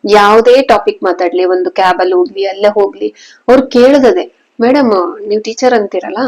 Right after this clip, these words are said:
ಒಳ್ಳೆ ಟ್ಯೂಷನ್ ಸೆಂಟರ್ ಗೊತ್ತಾ? ನಮ್ ಮಗು ಸ್ವಲ್ಪ ಇನ್ನೂ ಚೆನ್ನಾಗ್ ಓದ್ಬೇಕು." ಮ್ಯಾಟ್ರೇ ಇದೆ ಬರ್ತಾರೆ. So ಹಾಗಾಗಿ ನನ್ಗೆ, "ಯಾಕೆ ಇಷ್ಟು ಪೇರೆಂಟ್ಸ್ ಗಳು ಚಿಂತೆ ಮಾಡ್ತಿದ್ದೀರಾ, ಏನ್ ವಿಷಯ?" ಅನ್ನೋದ್ರ ಬಗ್ಗೆ ಇವತ್ ಮಾತಾಡೋಣ ಅಂತ ಹೇಳಿ ವಿಡಿಯೋವನ್ನ ಮಾಡ್ತಿದ್ದೀನಿ.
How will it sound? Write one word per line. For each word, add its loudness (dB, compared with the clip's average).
ಒಳ್ಳೆ 4
ಟ್ಯೂಷನ್ 2
ಸೆಂಟರ್ -4
ಗೊತ್ತಾ? -6
ನಮ್ 0
ಮಗು 0
ಸ್ವಲ್ಪ -4
ಇನ್ನೂ 0
ಚೆನ್ನಾಗ್ -6
ಓದ್ಬೇಕು." -4
ಮ್ಯಾಟ್ರೇ 2
ಇದೆ 4
ಬರ್ತಾರೆ. -4
So 2
ಹಾಗಾಗಿ 0
ನನ್ಗೆ, 0
"ಯಾಕೆ 0
ಇಷ್ಟು -6
ಪೇರೆಂಟ್ಸ್ 2
ಗಳು -2
ಚಿಂತೆ -4
ಮಾಡ್ತಿದ್ದೀರಾ, -6
ಏನ್ 4
ವಿಷಯ?" -2
ಅನ್ನೋದ್ರ 0
ಬಗ್ಗೆ -6
ಇವತ್ 0
ಮಾತಾಡೋಣ -2
ಅಂತ -8
ಹೇಳಿ -2
ವಿಡಿಯೋವನ್ನ -4
ಮಾಡ್ತಿದ್ದೀನಿ. -4